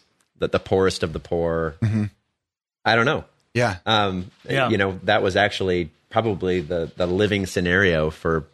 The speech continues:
Speaker 1: ninety-nine percent of the human population at the time.
Speaker 2: Yeah.
Speaker 3: Yeah.
Speaker 2: I think
Speaker 3: Yeah.
Speaker 2: it's the pr-, I think it is, I think it is the principal question though.
Speaker 1: Yeah.
Speaker 2: That if Jesus was alive, I mean, that, 'cause that's how I'm supposed to live.
Speaker 1: Right.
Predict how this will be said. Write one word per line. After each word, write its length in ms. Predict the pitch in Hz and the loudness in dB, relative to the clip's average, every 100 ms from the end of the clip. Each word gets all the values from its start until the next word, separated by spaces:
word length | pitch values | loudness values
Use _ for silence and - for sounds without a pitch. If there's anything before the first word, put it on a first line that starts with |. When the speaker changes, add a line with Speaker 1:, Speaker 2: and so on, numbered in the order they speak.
| _ _ _ _ | _ _ _ _
Speaker 1:
ninety-nine 520 | 90 92 98 98 95 92 | -2 0 2 2 0 0
percent 320 | 87 98 92 | -2 0 0
of 80 | 80 | 0
the 60 | |
human 260 | 87 90 85 | 0 0 0
population 600 | 90 90 87 92 - 87 | 0 0 2 2 0 -4
at 80 | 76 | -6
the 80 | |
time. 360 | 85 80 76 71 | -8 -8 -10 -8
Speaker 2:
Yeah. 200 | - 104 | -4 -2
Speaker 3:
Yeah. 200 | 127 117 95 _ | -2 -6 -8 _
Speaker 2:
I 80 | 120 | 2
think 100 | 170 | 4
Speaker 3:
Yeah. 40 | 165 | 2
Speaker 2:
it's 100 | - | 0
the 80 | |
pr-, 180 | 120 - | -4 -4
I 120 | - 135 | 0 0
think 160 | 156 | 0
it 100 | 143 | 0
is, 220 | 139 117 - | 0 -2 -2
I 80 | 110 | -2
think 160 | 127 151 | 0 2
it 60 | |
is 160 | 127 120 | 2 2
the 80 | 101 | 0
principal 420 | - 120 98 98 | 0 0 -2 -2
question 400 | - 110 - 90 | 0 0 0 -4
though. 140 | - - _ - | -8 -16 _ -4
Speaker 1:
Yeah. 160 | 92 | 0
Speaker 2:
That 120 | 127 | 4
if 140 | 143 117 | 4 4
Jesus 320 | 113 143 117 | 2 2 2
was 220 | 107 156 | 4 4
alive, 360 | 139 107 104 - | 4 4 2 2
I 40 | 135 | 2
mean, 160 | 139 | 4
that, 180 | 139 - | 4 2
'cause 100 | 143 | 2
that's 180 | 147 143 | 2 2
how 180 | 135 123 | 4 4
I'm 140 | 135 | 4
supposed 300 | 123 - 113 | 2 0 0
to 40 | 101 | 2
live. 320 | 131 117 - _ - | 2 2 -2 _ -4
Speaker 1:
Right. 240 | 87 82 | -2 -2